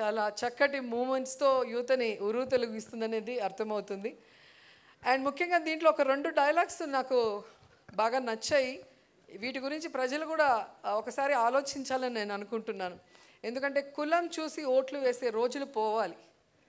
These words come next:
మా వాడు, మా కులం అని చెప్పి ఓటేసి తర్వాత వాడు ఏం చేయలేదని బాధపడే కన్నా మంచి వ్యక్తికి ఓటేసి గెలిపించుకుంటే ఖచ్చితంగా వాళ్ళకి మంచి జరుగుతుంది.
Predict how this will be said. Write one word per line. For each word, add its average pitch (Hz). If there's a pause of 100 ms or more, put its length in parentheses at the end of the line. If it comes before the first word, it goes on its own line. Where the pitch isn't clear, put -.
(400)
మా 233
వాడు, 240
మా 214
కులం 233
అని 233
చెప్పి 226
ఓటేసి 214
తర్వాత 226
వాడు 220
ఏం 240 (100)
చేయలేదని 226
బాధపడే 202
కన్నా 208 (400)
మంచి 269
వ్యక్తికి 294
ఓటేసి 254
గెలిపించుకుంటే 233
ఖచ్చితంగా 320
వాళ్ళకి 269
మంచి 233
జరుగుతుంది. 262